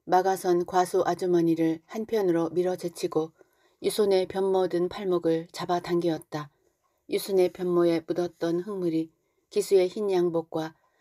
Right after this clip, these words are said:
신참사의 모시 두루마기에 수없는 얼룩을 주었다. "이년, 네가 낸 모를 다시 뽑아서 다시 내어라." 하고 농업 기수는 손바닥으로 유순의 뺨을 때렸다.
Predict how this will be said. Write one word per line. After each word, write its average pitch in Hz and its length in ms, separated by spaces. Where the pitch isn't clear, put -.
신참사의 208 800
모시 180 360
두루마기에 165 680
수없는 190 540
얼룩을 170 420
주었다. 151 520
"이년, 196 380
네가 202 380
낸 190 240
모를 170 400
다시 180 280
뽑아서 208 540
다시 185 300
내어라." 165 460
하고 185 340
농업 185 320
기수는 165 460
손바닥으로 190 760
유순의 185 360
뺨을 190 360
때렸다. 170 640